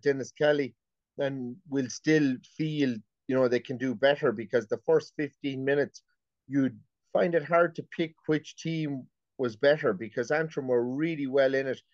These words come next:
Um, was it their, their free taker sent one over from the number six position all the way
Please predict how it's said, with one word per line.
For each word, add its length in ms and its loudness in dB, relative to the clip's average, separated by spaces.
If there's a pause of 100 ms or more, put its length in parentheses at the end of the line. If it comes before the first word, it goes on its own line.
(240)
Um, 440 -2 (100)
was 180 -2
it 100 -6
their, 360 6 (580)
their 120 0
free 280 -2
taker 420 2
sent 320 -2
one 160 0
over 540 2
from 420 -4 (380)
the 640 2
number 260 -2
six 380 -8
position 580 -2 (320)
all 260 6
the 120 2
way 280 6